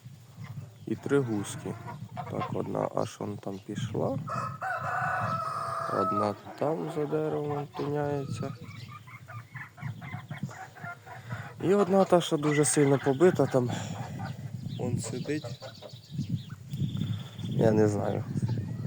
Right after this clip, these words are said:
Напевно, з неї може нічого не вийти, бо щось вона перемерзла, походу, чи, навірно, не, не перемерзла, бо вона і погано їсть, і не з усіма тримається сама по собі, що може з неї нічого і не вийти, що,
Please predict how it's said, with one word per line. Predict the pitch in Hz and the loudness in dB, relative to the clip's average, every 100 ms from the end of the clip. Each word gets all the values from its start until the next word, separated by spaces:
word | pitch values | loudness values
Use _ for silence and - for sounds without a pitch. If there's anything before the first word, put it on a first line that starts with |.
| 127 - - - - - | -4 -6 -10 -14 -6 -2
Напевно, | - 107 117 110 107 | 2 2 4 4 4
з | 104 | 2
неї | 110 104 | 2 4
може | 104 104 104 | 2 2 2
нічого | 104 - 117 107 | 2 4 6 6
не | 107 104 | 6 6
вийти, | 131 120 101 | 6 4 2
бо | 95 - - - - - | 2 0 -2 -8 -10 -10
щось | - - | -10 -8
вона | - 107 107 - - - - - - | -2 -2 -2 -10 -20 -20 -20 -18 2
перемерзла, | 113 107 110 123 117 101 | 4 6 6 4 4 0
походу, | - 101 107 104 98 | 0 -2 2 0 0
чи, | - 95 - - - - - 349 | 0 -2 -2 -8 -12 -8 -6 2
навірно, | 180 165 156 147 | 8 8 10 8
не, | 143 139 | 8 8
не | 120 135 | 8 6
перемерзла, | 123 135 139 143 113 104 | 8 8 8 6 6 2
бо | 104 | 2
вона | 113 | 4
і | 117 | 2
погано | 101 123 135 131 | 6 6 6 4
їсть, | 110 123 117 - - - - - - - - - | 0 -2 -6 -10 -14 -14 -14 -16 -16 -14 -8 4
і | |
не | 120 113 | 6 6
з | |
усіма | 120 - 127 127 | 6 8 10 10
тримається | - 120 123 117 - | 8 8 10 8 8
сама | - 117 117 | 6 6 6
по | 117 | 4
собі, | 110 110 113 110 | 4 4 4 2
що | - 104 92 - | 2 0 0 -2
може | 120 113 104 | 2 2 4
з | |
неї | 110 107 107 | 4 4 4
нічого | 104 104 - 110 | 0 -2 2 2
і | |
не | 107 | 4
вийти, | 104 107 113 | 2 0 -6
що, | - | -6